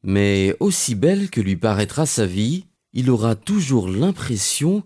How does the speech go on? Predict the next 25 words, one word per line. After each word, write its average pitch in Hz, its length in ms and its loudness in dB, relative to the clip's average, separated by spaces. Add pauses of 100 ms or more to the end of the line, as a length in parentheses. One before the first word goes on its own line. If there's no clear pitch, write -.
que 107 120 -4
quelque 160 500 -4
chose 156 400 -2
lui 104 100 0
manquera. 104 580 -2 (920)
Et 90 180 0
ce - 280 0
quelque 131 360 0
chose 95 380 2
s'appelait 104 880 0
Bella 107 540 2
Mireles. 98 800 0 (420)
Ce - 180 -2
fut 165 260 0
le 117 120 4
grand 113 400 2
amour 110 400 4
de 92 100 0
sa 92 200 0
vie. 82 240 -6 (280)
Mais 95 220 2
plus 139 400 2
il 131 140 4
la 123 100 4
cherchait, 120 680 0